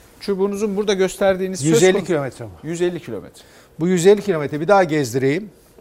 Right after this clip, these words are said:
Speaker 2: Bakın şu aralık şu anda deprem bölgesi. Bütün artçı depremler bu aralıkta olacak.
Speaker 1: Evet.
Speaker 2: Bütün bu aralıktaki konutlar, e, deprem çekincesi altında. Yaklaşık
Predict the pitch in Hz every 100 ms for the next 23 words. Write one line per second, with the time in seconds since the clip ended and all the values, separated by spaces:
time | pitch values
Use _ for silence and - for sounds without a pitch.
0 | - - - - 143 - 165 147 247 254
1 | 202 180 208 - 196 190 196 170 160 165
2 | 165 139 117 107 - - _ _ _ _
3 | _ _ _ _ 139 151 247 262 202 196
4 | 247 214 175 165 165 190 170 196 185 170
5 | 170 - 208 151 123 131 98 143 147 247
6 | 240 220 226 202 165 143 - 135 127 -
7 | 156 165 160 170 311 - _ _ _ -
8 | _ - 151 147 139 123 151 156 208 202
9 | - 151 151 143 190 151 127 127 110 -
10 | _ _ 156 151 160 185 160 190